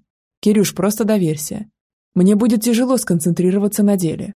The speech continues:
когда я буду знать, что каждую секунду тебя могут у меня забрать. Поезжай с Артемом, я тебя позже заберу». Илья гладил меня по голове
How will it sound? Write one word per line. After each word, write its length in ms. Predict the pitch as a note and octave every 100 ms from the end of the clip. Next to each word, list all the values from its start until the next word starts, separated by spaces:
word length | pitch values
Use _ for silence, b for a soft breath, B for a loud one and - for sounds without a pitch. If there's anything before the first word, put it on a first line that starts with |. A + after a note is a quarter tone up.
| _ -
когда 240 | F#3 F#3
я 120 | G3+
буду 220 | F#3+ G3+ G3+
знать, 240 | A#3 C#4+
что 160 | - F3+
каждую 340 | A3 G#3+ A#3
секунду 440 | A#3+ B3+ B3 G3+
тебя 240 | D#3+ E3+ E3
могут 340 | F#3+ A#3+ A3+
у 20 |
меня 240 | F3 D#3 D3+
забрать. 480 | D#3+ C#3+ F3+ - - _ _
Поезжай 340 | F#3+ F3+ A3+
с 80 | A#3+
Артемом, 540 | A#3+ G#3+ E3 - G#3 - -
я 200 | F#3+ G3
тебя 180 | G3+ F#3
позже 320 | F3 F3 F3
заберу». 440 | F#3 F3+ F3 - G#3 _ _ _ _ _ _ _ _
Илья 360 | G3+ F#3 A#3+ D4
гладил 380 | G3+ A3 A#3 A3+
меня 240 | G3 E3
по 120 | E3
голове 540 | E3+ E3 D#3+ F#3 G3